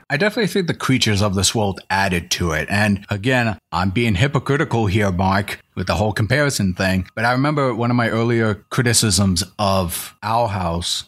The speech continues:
was, "I wish they upped the weirdness." The creature design in the world of Amphibia is kind of what I wanted in the world of Owl House, because even though, like, they're very animalistic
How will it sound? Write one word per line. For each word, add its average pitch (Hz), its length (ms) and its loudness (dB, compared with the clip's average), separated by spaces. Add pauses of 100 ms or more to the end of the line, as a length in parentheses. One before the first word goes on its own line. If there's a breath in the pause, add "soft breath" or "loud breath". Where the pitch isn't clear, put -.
was, 95 240 0
"I 95 160 0
wish 104 300 2
they 98 320 0
upped - 400 -4
the 107 100 0
weirdness." 98 760 0 (120)
The 120 100 2
creature 254 380 -2
design 110 760 0 (140)
in 127 80 2
the 117 80 2
world 117 220 2
of 101 100 0
Amphibia 110 680 0 (160)
is 135 120 0
kind 330 260 0
of 415 80 -2
what 302 160 0
I 202 140 2
wanted 98 920 0 (160)
in 95 540 2
the 107 80 -4
world 95 260 0
of 87 160 0
Owl 90 240 2
House, 80 640 -2
because 113 600 0
even 160 200 0
though, 185 120 2
like, 139 240 -2
they're 120 100 -2
very 123 220 2
animalistic 101 800 0